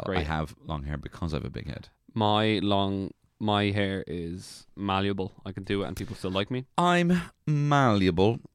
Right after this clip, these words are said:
Speaker 1: Go on.
Speaker 2: Malleable.
Speaker 1: What is it?
Speaker 2: I have drawn Mister Love Lamb Frog.
Speaker 1: Oh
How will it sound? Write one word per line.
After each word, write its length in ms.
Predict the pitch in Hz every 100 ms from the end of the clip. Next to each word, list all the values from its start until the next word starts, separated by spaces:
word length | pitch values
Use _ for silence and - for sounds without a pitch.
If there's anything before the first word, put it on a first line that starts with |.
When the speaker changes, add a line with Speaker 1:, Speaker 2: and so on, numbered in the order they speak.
| _
Speaker 1:
Go 100 | -
on. 100 | 190
Speaker 2:
Malleable. 480 | 147 120 107 101 104
Speaker 1:
What 140 | 110 95
is 80 | 87
it? 120 | - _ _ _
Speaker 2:
I 680 | 147 165 175 190 190 196 175 - _ _ - - - - _ -
have 180 | 143 131
drawn 580 | 143 131 120 110 113 127 - _ _ - - - - - - - -
Mister 260 | - - 135
Love 280 | 180 165
Lamb 220 | 170 165 156
Frog. 720 | 160 160 147 117 98 92 113
Speaker 1:
Oh 100 | 139